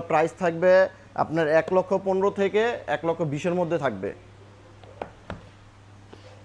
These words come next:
থার্টিন প্রো ম্যাক্স, থার্টিন প্রো ম্যাক্স গ্রিন কালার, দুইটা ইউনিটই আমার কাছে অ্যাভেলেবল আছে। যাদের লাগবে কালকে চলে আসতে পারেন। এইগুলো একশো আঠাশ জিবি, এইটটি থ্রি পার্সেন্ট ব্যাটারি হেলথ, নাইনটি পার্সেন্ট ব্যাটারি হেলথ,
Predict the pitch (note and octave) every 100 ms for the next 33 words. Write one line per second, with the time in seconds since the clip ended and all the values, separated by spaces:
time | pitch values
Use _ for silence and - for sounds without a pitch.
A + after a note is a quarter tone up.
0 | - - - - - - - - - -
1 | - - D3+ F3 G3+ G#3 G#3 E3 B2+ -
2 | - D3 E3+ F3 F3+ F3 E3 D#3+ B2+ D#3+
3 | F3 F3 D#3 G#3+ - - - A#2 C#3 D#3
4 | F3 E3+ F3 E3+ F3 E3 D#3+ E3 D3 D#3
5 | D#3+ D#3 D#3 D3 G3 G#3+ C#3+ C3 D3 C#3
6 | C#3 D#3 G3+ C#3 C#3+ D#3 D3+ D3 E3 D#3
7 | F3+ A3+ - - - C#3+ D3+ E3 E3 D3+
8 | - D#3 C#3 E3+ D#3+ E3+ G3+ G3+ C#3+ D3
9 | - E3+ D#3+ F3 F3+ F3+ F3+ E3+ F3+ F#3
10 | A#3 B3 - - C#3 C#3+ E3 F3 D#3 E3
11 | D3+ C#3 C3 A2